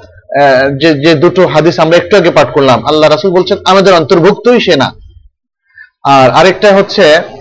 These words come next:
লা ইউমিনু আহাদুকুম হাত্তা ইউহিব্বা লি আখিহি মা ইউহিব্বু লি নাফসিহি।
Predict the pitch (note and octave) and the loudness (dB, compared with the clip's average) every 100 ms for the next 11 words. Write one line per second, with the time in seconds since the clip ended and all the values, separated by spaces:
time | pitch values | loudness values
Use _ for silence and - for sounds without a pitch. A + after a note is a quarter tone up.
0 | - - C#3+ F3+ G#3 A3+ G3 F#3+ E3+ F#3+ | -20 -10 -2 2 2 2 2 0 2 0
1 | F3+ F3+ D3 D#3+ F#3+ - F3 D#3 G#3+ F#3+ | -2 -2 -4 -4 -4 0 0 0 0 0
2 | F3+ E3 D3 - F3 F3 E3 D3 E3+ E3 | 2 2 0 0 -4 -2 -2 -2 -4 -2
3 | D#3+ D3 C#3 C#3 C#3 - - - | -2 -2 -4 -6 -10 -12 -18 -20